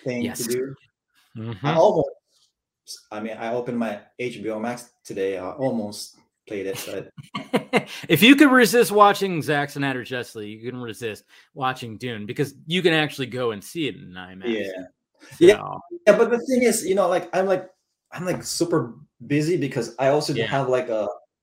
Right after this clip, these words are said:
Speaker 1: like, a second job, like, a second gig in the weekends
Speaker 2: Okay.
Speaker 1: where I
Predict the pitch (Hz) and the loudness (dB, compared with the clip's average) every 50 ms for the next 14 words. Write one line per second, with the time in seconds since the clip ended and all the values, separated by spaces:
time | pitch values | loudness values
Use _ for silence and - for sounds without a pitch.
0 | _ _ _ _ _ _ _ _ - - - 123 - 117 - 156 143 139 131 131 | _ _ _ _ _ _ _ _ -14 -12 -10 -10 -8 -4 -4 -2 -2 -2 -2 -2
1 | 139 127 131 131 117 117 113 113 - 135 117 - 123 117 110 107 - - 127 120 | 0 0 2 0 0 -2 -4 -4 -4 -6 -4 -4 -4 -4 -4 -6 -6 -4 -4 -2
2 | 117 131 123 117 104 113 117 117 - 135 139 143 147 147 143 - - - - _ | -2 -2 -2 -2 -4 -6 -6 -6 -6 -6 -6 -6 -8 -8 -12 -14 -16 -16 -20 _
3 | _ _ _ _ _ 127 131 135 - 120 120 123 120 117 117 | _ _ _ _ _ -10 -8 -6 -4 -2 0 2 2 2 0